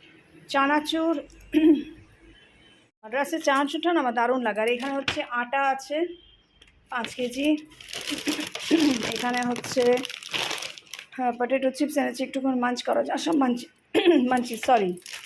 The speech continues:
এইটা একটা খুব দরকারি জিনিস, পপকর্ন। বিকেলবেলা কী খায়, কী খায় সোহানের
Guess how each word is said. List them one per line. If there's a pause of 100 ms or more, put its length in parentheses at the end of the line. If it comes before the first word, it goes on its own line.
(540)
এইটা
একটা
খুব
দরকারি
জিনিস, (760)
পপকর্ন।
বিকেলবেলা
কী
খায়,
কী
খায়
সোহানের